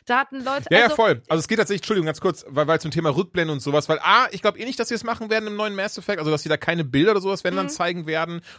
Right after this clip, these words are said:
Speaker 2: und vielleicht sogar das sehr smart machen werden und einfach immer nur von Shepard reden. Gerade im Englischen kannst du das super machen
Speaker 1: Ja.
Speaker 2: ohne Artikel. Da musst du ja gar nicht irgendwie erst darauf, darauf achten, dass du richtig gen-, genderst oder
Speaker 1: <laughs>
Speaker 2: sowas, sondern einfach, ne, Shepard, und dann hat sich das. Auf der, aber, aber wirklich, dass eben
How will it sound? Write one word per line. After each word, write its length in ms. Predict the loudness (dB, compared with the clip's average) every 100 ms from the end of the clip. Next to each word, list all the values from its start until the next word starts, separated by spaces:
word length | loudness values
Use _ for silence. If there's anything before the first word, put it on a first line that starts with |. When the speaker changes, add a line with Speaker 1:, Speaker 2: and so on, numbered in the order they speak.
| -6
Speaker 2:
und 120 | -4
vielleicht 320 | 2 2 2
sogar 160 | 0 -2
das 100 | 0
sehr 120 | -4
smart 340 | 2 2 2
machen 260 | 0 -4 -2
werden 140 | -2
und 60 | -2
einfach 180 | -6 -4
immer 120 | -2
nur 100 | -2
von 200 | -2 -6
Shepard 440 | 0 2 2 0
reden. 140 | 0 0
Gerade 180 | 0 0
im 40 |
Englischen 380 | -8 -6 -6 -8 -8 -10
kannst 200 | -4 -2
du 40 | 0
das 120 | -2
super 200 | 0 0
machen 260 | 0 0
Speaker 1:
Ja. 20 | -2
Speaker 2:
ohne 180 | -2
Artikel. 500 | -4 -4 -4 0 0 -2 -10
Da 100 | -2
musst 200 | 0 2
du 40 | 2
ja 60 |
gar 180 | 2 2
nicht 120 | 0
irgendwie 340 | -4 -6 -4 -2
erst 300 | -2 -4 -2
darauf, 200 | -2 0
darauf 240 | 0 0
achten, 340 | 0 -2 -2 -4
dass 140 | -2
du 80 | -4
richtig 240 | -6 -6
gen-, 340 | -2 -2 -4 -16 -20
genderst 540 | -8 -6 -4 -6 -8 _ -16 0
oder 200 | 4 6
Speaker 1:
<laughs> 0 |
Speaker 2:
sowas, 400 | 4 2 2 0
sondern 320 | -2 0 0
einfach, 500 | 0 -2 0 0 -2 -4
ne, 280 | 0 0 0
Shepard, 380 | -2 0 0 -2
und 60 |
dann 80 | -4
hat 100 | -4
sich 140 | -6
das. 220 | -4 -4 -6 _ _ _ _ -8
Auf 140 | -4
der, 180 | -2 -2
aber, 180 | 0 2
aber 200 | 2 2
wirklich, 320 | 0 -2 -2
dass 180 | -2 -2
eben 440 | -4 -4 -4 -8